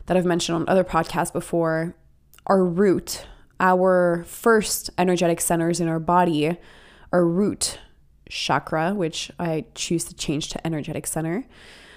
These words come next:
um, our root is all about community and tribe and family and belonging. And without that, it's kinda like the rest of the body is unstable.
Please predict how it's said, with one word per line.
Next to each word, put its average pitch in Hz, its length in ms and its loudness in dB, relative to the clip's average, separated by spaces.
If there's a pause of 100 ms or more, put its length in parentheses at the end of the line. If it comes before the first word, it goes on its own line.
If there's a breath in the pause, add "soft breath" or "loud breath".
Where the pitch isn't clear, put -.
(280 loud breath)
um, 170 640 2 (1200)
our 214 160 6
root 226 300 4
is 185 140 2
all 175 220 6
about 175 400 0
community 160 640 -4 (220)
and 185 160 -2
tribe 156 640 -2
and 180 140 -4
family 160 600 -4
and 170 200 -4
belonging. 151 720 -4 (680 loud breath)
And 196 140 6
without 208 440 6
that, 240 400 2 (100)
it's - 120 -2
kinda 233 220 -2
like 233 140 2
the 180 100 4
rest 175 300 2
of 196 80 -2
the 185 80 4
body 165 280 2
is 175 120 2
unstable. 170 720 -2